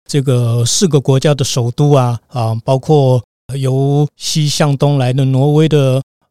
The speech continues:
奥斯陆啦、瑞典的这个斯德哥尔摩、丹麦的哥本哈根、芬兰的这个赫尔辛基，因为它的纬度比较低，所以在夏天的时候啊，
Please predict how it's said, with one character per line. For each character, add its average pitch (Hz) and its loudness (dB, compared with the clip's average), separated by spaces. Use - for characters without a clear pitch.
奥 160 0
斯 - 0
陆 147 2
啦、 123 0
瑞 151 0
典 117 -4
的 131 0
这 139 -6
个 131 -2
斯 - -6
德 147 0
哥 143 0
尔 147 4
摩、 120 -2
丹 143 -2
麦 147 0
的 127 -4
哥 147 -4
本 127 -4
哈 143 0
根、 160 2
芬 160 0
兰 135 0
的 143 2
这 135 -2
个 131 -2
赫 160 -2
尔 139 2
辛 147 0
基， 151 -4
因 170 -6
为 170 0
它 202 0
的 226 4
纬 127 -2
度 160 0
比 120 -6
较 135 -2
低， 123 -6
所 - -2
以 180 2
在 202 0
夏 214 0
天 208 0
的 185 2
时 139 -2
候 151 2
啊， 117 -2